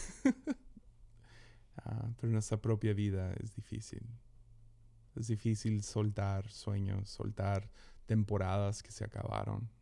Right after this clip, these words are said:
Amén. La tentación más grande cuando dejé el grupo de jóvenes. Aquí estoy siete años después, todavía pensando en aquellos días. Pero ha sido, ha sido difícil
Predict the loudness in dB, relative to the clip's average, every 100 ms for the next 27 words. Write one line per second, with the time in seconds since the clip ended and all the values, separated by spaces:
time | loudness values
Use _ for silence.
0 | -20 -20 -20 -20 -20 -20 -20 -20 -20 -20
1 | -20 -20 -20 -20 -20 -20 -20 -20 -20 -20
2 | -20 -20 -20 -20 -16 -8 -6 -4 -4 -4
3 | -8 -12 -12 0 2 4 4 4 4 4
4 | 6 6 4 4 4 2 2 0 0 0
5 | 0 2 0 0 0 0 -2 -2 -4 -8
6 | -16 -20 -20 -20 -6 -4 0 0 2 0
7 | 4 2 4 4 4 4 2 0 2 2
8 | 0 -8 -20 -20 -20 0 4 4 6 4
9 | 4 2 0 0 -2 -2 0 -2 -4 -2
10 | 0 0 -2 -6 -8 -10 -14 -20 -20 -20
11 | -20 -20 -20 -20 -20 -20 -20 -20 -12 -4
12 | -2 2 0 0 -10 _ -20 -20 -16 -6
13 | -4 2 4 4 2 -4 -2 -4